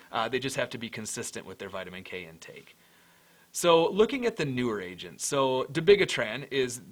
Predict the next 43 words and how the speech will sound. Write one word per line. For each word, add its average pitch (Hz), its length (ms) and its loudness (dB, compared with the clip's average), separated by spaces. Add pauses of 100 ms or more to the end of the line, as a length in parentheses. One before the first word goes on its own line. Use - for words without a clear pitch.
(120)
the 123 440 -2
oldest 180 380 2
of 110 100 -4
the 110 80 -6
new 104 160 -8
agents, 95 300 -10
the 135 100 -4
first 160 380 -6
one 151 80 -6
that 139 100 -8
came 123 180 -8
out 113 140 -2
on 117 60 -6
the 117 80 -6
market, 104 400 -6
and 117 80 -8
I 117 80 -4
think 151 180 -8
that's 143 160 -4
probably 135 400 -2
the 120 140 -6
only 139 280 -4
benefit 113 360 -4
it 98 100 -8
has 98 300 -6
over 104 260 -10
the 92 180 -12
other 98 280 -8
agents 90 400 -10
that 95 100 -10
are 87 80 -10
available. 82 640 -14 (680)
So 147 520 4 (280)
dabigatran, 180 600 4
like 156 240 4
all 156 220 4
the 175 80 2
new 160 180 -4
agents, 120 400 -2
requires 123 480 0
no 120 200 -2
routine 117 460 -6
monitoring. 90 580 -12